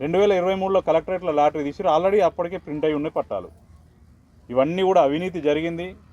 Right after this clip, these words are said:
గత ప్రభుత్వం దొంగ ప్రభుత్వం ఉండే, దొంగ పట్టాలు ఇచ్చింది, దొంగ మేయర్ ఉండే. ఆ దొంగ ప్రభుత్వాన్ని, ఆ దొంగ మేయర్ని, దొంగ పట్టాలని పూర్తిగా కూడా గ-, గవర్నమెంట్ని దించేసిరు ప్రజలు.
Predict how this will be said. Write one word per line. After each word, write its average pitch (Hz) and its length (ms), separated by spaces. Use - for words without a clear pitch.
గత 143 80
ప్రభుత్వం 175 720
దొంగ 139 400
ప్రభుత్వం 170 500
ఉండే, 160 260
దొంగ 170 220
పట్టాలు 175 400
ఇచ్చింది, 165 500
దొంగ 170 260
మేయర్ 180 340
ఉండే. 170 360
ఆ 127 120
దొంగ 147 280
ప్రభుత్వాన్ని, 175 640
ఆ 170 100
దొంగ 156 320
మేయర్ని, 165 500
దొంగ 151 340
పట్టాలని 160 680
పూర్తిగా 180 440
కూడా 165 180
గ-, 139 300
గవర్నమెంట్ని 165 500
దించేసిరు 160 580
ప్రజలు. 151 420